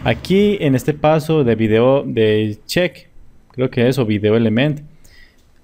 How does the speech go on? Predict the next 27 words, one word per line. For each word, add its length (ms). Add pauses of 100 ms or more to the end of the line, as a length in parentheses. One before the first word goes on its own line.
(360)
le 280
debe 280
dar 200
en 140
este 300
que 340
es 340 (480)
importar 1000
video. 280
Esto 140
es 80
para 140
la 160
pan-, 300
las 180
plan-, 260 (160)
eh, 360
las 160
pa-, 340
pantallas 360
finales. 540 (1040)
Le 120
dan 200
en 240
más 220
elementos, 760
video. 680